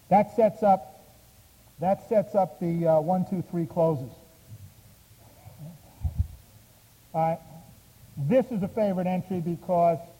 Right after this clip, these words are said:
um, you, we're taking that, those one, two, three bottoms. What we're ta-, those are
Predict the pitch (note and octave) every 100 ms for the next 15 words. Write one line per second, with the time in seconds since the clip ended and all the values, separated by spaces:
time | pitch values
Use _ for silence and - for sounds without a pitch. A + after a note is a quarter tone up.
0 | - - - _ _ _ _ _ _ -
1 | D#3 D#3 D#3 D#3 D#3+ F3+ F#3 F3 F3 E3
2 | - - - _ _ - _ _ - A3+
3 | - B3+ A#3 A3 F#3 E3+ G3 F#3+ F#3+ G3+
4 | F3+ A3 G#3 A3+ F3+ A3+ G#3 F3+ G3 G#3
5 | A3 A#3 - - - _ _ _ _ -
6 | G#3 A#3+ A3+ - A3 E3 A#3+ F#3+